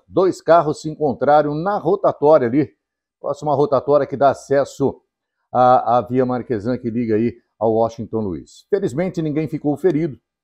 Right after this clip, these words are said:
apenas danos materiais neste acidente. Um outro acidente foi registrado nesse final de semana na rodovia Washington Luiz, próximo ao quilômetro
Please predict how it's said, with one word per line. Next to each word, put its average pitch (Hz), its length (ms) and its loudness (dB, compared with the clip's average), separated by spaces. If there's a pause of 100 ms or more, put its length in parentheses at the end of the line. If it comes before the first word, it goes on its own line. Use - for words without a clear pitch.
(140)
apenas 143 460 -6
danos 170 440 -2
materiais 131 920 0 (360)
neste 131 720 -2 (140)
acidente. 123 840 -2 (520)
Um 190 100 2
outro 165 260 4
acidente 180 500 0
foi 165 200 2
registrado 156 680 0
nesse 147 240 -4
final 147 240 -2
de 123 80 -10
semana 175 420 2 (240)
na 143 120 -2
rodovia 170 360 4
Washington 175 540 4
Luiz, 160 340 -2 (240)
próximo 180 440 4
ao 175 100 4
quilômetro 175 800 4